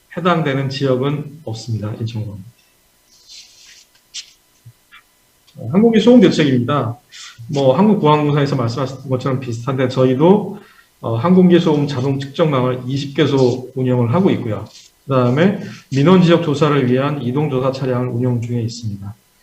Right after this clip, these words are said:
측정 결과는, 어, 저희 공사 홈페이지에 게시를 하고 있고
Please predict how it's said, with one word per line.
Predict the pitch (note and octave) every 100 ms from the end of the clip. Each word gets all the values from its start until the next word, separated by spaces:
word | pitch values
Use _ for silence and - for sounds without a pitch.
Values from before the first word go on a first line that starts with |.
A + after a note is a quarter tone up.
| _ _
측정 | - E3+ A3 G#3
결과는, | E3+ C#3+ C3+ C3 F3 G3 C#3
어, | G#2+ G#2 -
저희 | - A#2
공사 | A#2+ B2 C3+
홈페이지에 | D#3 D#3 D#3 C3+ B2+
게시를 | A#2 G#2+ A#2+
하고 | D3 D3
있고 | A#2 - C#3 F3+ E3